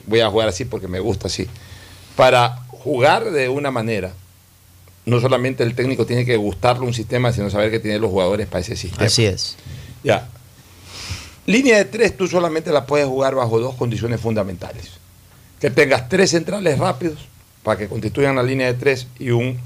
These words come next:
Speaker 1: volante de tapón muy rápido que, que ayude a cubrir el contragolpe a esos, a esos tres defensores.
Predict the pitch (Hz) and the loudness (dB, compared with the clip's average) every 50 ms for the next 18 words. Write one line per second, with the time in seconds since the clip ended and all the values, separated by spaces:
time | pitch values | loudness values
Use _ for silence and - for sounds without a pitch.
0 | - - 104 107 110 107 113 117 117 120 120 113 110 110 - - 98 90 - 113 | -12 -2 2 2 2 4 2 0 -2 0 0 0 0 0 0 -4 -4 -2 0 0
1 | 113 113 - - 123 120 127 123 123 123 117 120 123 123 110 107 101 - - 98 | 0 0 -2 -4 -2 0 2 2 2 2 0 -2 -2 -4 -4 -4 -4 -6 -8 -12
2 | 85 - - - _ - 101 104 110 127 139 135 135 - - 110 104 104 120 131 | -12 -14 -18 -10 _ -2 0 0 2 2 2 2 2 0 -2 -4 -2 -2 -2 -2
3 | 127 123 123 - - - - - - - - - - 117 117 - 127 123 123 120 | -2 -4 -6 -10 -12 -16 -18 -20 -20 -20 -8 -2 0 0 0 2 0 0 0 2
4 | 117 110 110 131 151 - - - 131 123 - - - - - - _ _ _ _ | 4 4 6 6 4 4 2 -4 -10 -12 -12 -12 -16 -20 -20 -20 _ _ _ _
5 | - 117 117 120 117 120 117 123 123 127 120 107 110 113 - 117 117 117 117 98 | 0 4 4 4 4 2 -2 -4 -2 0 0 0 0 -2 -4 -4 -2 -2 -2 -2
6 | - 104 98 90 - - - - - | -4 -6 -6 -6 -8 -10 -10 -14 -20